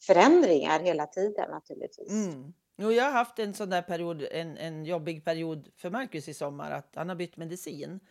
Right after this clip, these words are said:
Speaker 1: Ja.
Speaker 2: Och det var första gången det blev fullständigt kalabalik inuti honom av det här medicinbytet. Så jag bestämde ganska snart att jag kommer att laga mat åt dig, Marcus. Jag kommer att fixa så du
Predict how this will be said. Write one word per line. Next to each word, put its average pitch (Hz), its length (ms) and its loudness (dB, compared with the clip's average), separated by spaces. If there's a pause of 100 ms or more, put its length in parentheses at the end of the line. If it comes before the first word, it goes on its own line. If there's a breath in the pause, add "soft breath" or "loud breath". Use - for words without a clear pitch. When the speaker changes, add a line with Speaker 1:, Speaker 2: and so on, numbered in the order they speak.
(520)
Speaker 1:
Ja. 185 360 0
Speaker 2:
Och 190 100 -2
det 202 340 2
var 196 180 -2
första 226 360 2
gången 214 380 -2
det 175 100 0
blev 165 260 0
fullständigt 165 800 -4
kalabalik 180 720 -2
inuti 180 540 -4
honom 165 440 -6
av 147 240 -4
det 147 80 -6
här 147 140 -4
medicinbytet. 156 840 -10
Så 202 60 -4
jag 226 120 0
bestämde 262 560 2
ganska 220 360 -2
snart 226 500 -4
att 180 200 -4
jag 240 480 -2
kommer 220 240 -4
att 208 80 -2
laga 208 240 0
mat 226 320 -6
åt 156 100 -8
dig, 175 160 -2
Marcus. - 460 -14
Jag 220 120 -4
kommer 233 180 -6
att 185 80 -10
fixa 196 340 -8
så 180 120 -10
du 180 80 -6